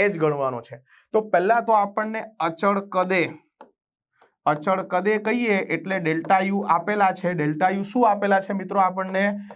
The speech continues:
માઇનસ ત્રણ હજાર બસો ને અડસઠ કિલો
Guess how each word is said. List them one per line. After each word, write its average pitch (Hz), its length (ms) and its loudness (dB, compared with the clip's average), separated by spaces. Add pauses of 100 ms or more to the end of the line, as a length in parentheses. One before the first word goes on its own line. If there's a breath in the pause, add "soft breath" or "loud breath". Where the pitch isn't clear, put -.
(260 loud breath)
માઇનસ 180 480 -2
ત્રણ 175 360 0
હજાર 190 160 4 (120)
બસો 185 420 -4
ને 185 80 0 (180)
અડસઠ - 480 0 (140)
કિલો 196 320 2